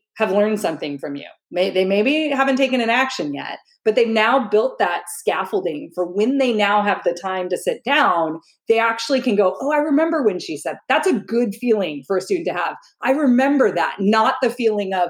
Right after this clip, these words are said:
"I don't know anything." That's where you're trying to get. And so podcast is as a way to complement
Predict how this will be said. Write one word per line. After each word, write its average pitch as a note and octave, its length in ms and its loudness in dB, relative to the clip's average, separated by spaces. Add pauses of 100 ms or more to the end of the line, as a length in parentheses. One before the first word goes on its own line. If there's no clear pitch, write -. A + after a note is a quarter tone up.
(140)
"I F#3+ 120 2
don't G3+ 240 0
know F3 240 -4
anything." E3 400 -10 (220)
That's A#3 280 0
where C4 120 2
you're A3+ 120 6
trying G#3+ 260 0
to F#3+ 120 0
get. F3+ 280 0 (320)
And A#3 140 2
so A#3 380 4 (120)
podcast B3 520 0
is F#3+ 180 -2 (160)
as F#3+ 120 -2
a F#3+ 100 -2
way F#3+ 580 2 (200)
to F3 400 -6 (140)
complement F#3+ 840 -2